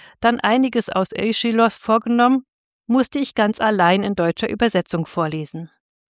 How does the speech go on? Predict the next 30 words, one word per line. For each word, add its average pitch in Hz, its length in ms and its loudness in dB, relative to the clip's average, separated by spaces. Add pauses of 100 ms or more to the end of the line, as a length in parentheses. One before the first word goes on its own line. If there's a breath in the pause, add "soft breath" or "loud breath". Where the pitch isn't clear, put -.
(800)
Es - 160 -6
wurde 190 220 2
da 170 180 2
auch 160 120 -2
sehr 190 260 2
viel 208 240 0
über 185 240 -2
das - 240 -4
uralte 220 540 0
gesellschaftliche 208 720 0
Leben 208 320 -2
der 190 140 0
Griechen, 254 420 0 (480 loud breath)
über 247 180 2
ihre 262 320 2
häuslichen 247 500 2
Einrichtungen, 233 800 0
über 185 300 -2
ihren 180 240 -2
Staat, 190 480 -4 (420 loud breath)
ihre 180 240 2
Kunst 269 400 2
und 208 140 0
über 185 180 -2
die 175 160 -6
Gestalt 196 500 2
und 220 100 2
Beschaffenheit 190 680 -2
des 180 120 -6
Landes 214 520 0